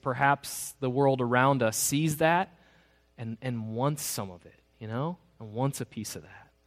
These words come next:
and says, "I don't know what that is, but I, I want some of that relationship with God that you have, that you'd call him Father."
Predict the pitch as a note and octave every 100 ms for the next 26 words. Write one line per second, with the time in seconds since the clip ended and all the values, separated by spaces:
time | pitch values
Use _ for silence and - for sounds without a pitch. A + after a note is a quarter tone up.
0 | _ _ - A2 C3 A#2+ G#2+ - A#2+ F3+
1 | G3+ C#3+ A2+ B2 C#3 C#3+ A#2 A2 B2+ E3+
2 | G3 - - _ _ _ _ _ B2+ A#2+
3 | - _ _ _ - - - C#3 A#2+ C3
4 | F#3+ - B2+ A2+ G#2+ A2 A2 A2+ G#2+ A2+
5 | E3+ - B2+ - A2 G#2 - G#2+ - G#2+
6 | D#3+ F3+ G#2+ F#2 G2 G2 G2 G2+ A2 A2
7 | - C3+ B2+ G#2+ - G#2 A#2 -